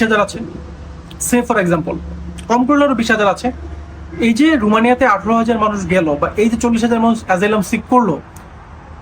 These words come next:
শুধু রোমানিয়া যদি এখন বাদ দেয়, তাহলে other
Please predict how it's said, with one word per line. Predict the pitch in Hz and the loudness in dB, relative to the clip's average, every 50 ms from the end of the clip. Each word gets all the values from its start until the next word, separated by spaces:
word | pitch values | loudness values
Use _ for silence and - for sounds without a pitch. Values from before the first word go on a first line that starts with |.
| - - - - - - - - - - | -20 -20 -20 -20 -20 -20 -20 -18 -10 -8
শুধু | - - 220 214 247 | -4 -2 0 2 2
রোমানিয়া | 196 208 220 233 247 269 285 285 254 | 2 2 4 4 4 4 4 4 4
যদি | 277 277 | 4 2
এখন | 269 262 277 262 196 180 | 2 2 2 2 4 4
বাদ | 180 180 175 165 | 2 0 0 0
দেয়, | 175 170 - | 0 0 2
তাহলে | 180 180 196 - - - 175 | 2 2 2 0 0 0 0
other | 202 202 254 | 2 2 2